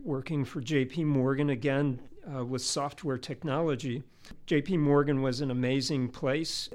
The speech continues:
The downside was I worked many hours a day and had an hour and a half commute, uh, each way twice a day. And so that was, just wasn't a long-term, uh, long-term prospect. And so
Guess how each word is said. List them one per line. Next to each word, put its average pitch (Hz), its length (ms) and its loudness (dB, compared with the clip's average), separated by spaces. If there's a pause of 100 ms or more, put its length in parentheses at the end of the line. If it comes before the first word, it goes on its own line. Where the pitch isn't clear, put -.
The 143 160 -2
downside 147 600 4
was 151 340 6
I 143 100 4
worked 135 360 0
many 139 300 2
hours 139 360 4
a 135 60 -4
day 147 340 0
and 127 200 0
had 131 180 -2
an 127 140 0
hour 135 200 2
and 135 80 0
a 123 60 -2
half 143 300 -2
commute, 143 560 0 (260)
uh, 127 280 -8 (160)
each 147 300 -4
way 123 260 2
twice 127 440 -4
a - 60 -8
day. 117 340 -2
And 139 160 -6
so 131 300 0 (100)
that 143 220 0
was, 139 100 -2
just 143 240 -2
wasn't 139 400 2
a 127 60 0
long-term, 131 1040 0 (220)
uh, 131 220 -6
long-term 135 680 0
prospect. 131 720 -4
And 127 140 -6
so 127 380 0